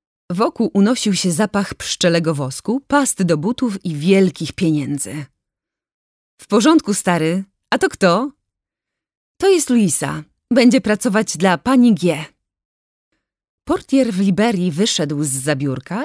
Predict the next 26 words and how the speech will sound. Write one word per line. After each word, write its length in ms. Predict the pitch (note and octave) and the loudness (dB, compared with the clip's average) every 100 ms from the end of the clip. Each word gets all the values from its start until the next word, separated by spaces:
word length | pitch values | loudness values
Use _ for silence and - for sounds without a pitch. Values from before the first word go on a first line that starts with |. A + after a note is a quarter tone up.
| - | -4
i 140 | C#4+ B3 | -2 0
wyciągnął 600 | G#3+ - D#4 C#4 C4+ G#3 | -2 0 2 4 4 4
do 120 | A3 | 4
mnie 200 | F#3 F3+ | 4 2
rękę, 480 | D#3 C3 C3+ D#3 A3 | -2 -6 -8 -8 -4
by 180 | G3+ D4+ | -2 -2
się 120 | D#4+ | -2
przywitać. 720 | - D#3 C3+ - - - - _ _ _ _ _ _ - | -2 -4 -6 -12 -16 -16 -18 _ _ _ _ _ _ -2
Miał 300 | F3 D#3+ D#3+ | 0 2 0
szeroki 460 | - E3 F#3+ - - | -2 0 0 -2 -6
uśmiech 520 | D#3+ - C4+ C4+ - | -6 0 2 2 -2
i 100 | G3+ - | -6 -2
oczy, 480 | C#4 E4 - C4 B3 | -2 -2 -6 -4 -4
które 360 | - - F4 | -6 -6 -2
widziały 480 | A#3 A3+ A#3+ D#4 B3 | 0 2 4 2 2
już 220 | G3+ F3 | 0 -2
wszystko. 640 | - - D3 - - C3+ D3+ _ _ _ _ _ _ _ _ _ _ _ | -6 -6 -6 -8 -10 -12 -14 _ _ _ _ _ _ _ _ _ _ _
"Miło 320 | C#4 D4 C4 C4 | 6 6 6 2
cię 140 | C#4 | 0
poznać, 560 | - D4+ F3 D3+ - - | 2 0 2 -2 -4 -6
Ashok." 500 | E3+ - E3 - - _ _ _ _ _ _ _ _ _ _ - | -4 -6 -10 -14 -20 _ _ _ _ _ _ _ _ _ _ -2
"Brytyjka! 1000 | A3+ E4+ F4+ G#4 B4 G#4 - G#3 F3+ G3+ _ _ - | 2 4 4 6 4 2 -2 0 0 -2 _ _ 0
Mam 260 | A#3+ B3+ C4+ | 2 4 4
kuzyna 420 | C#4+ B3+ D#4 A3 | 4 4 4 4
w 40 | |
Londynie. 640 | G3 G3 F3 E3 D#3+ G3+ | 4 4 2 0 -2 -4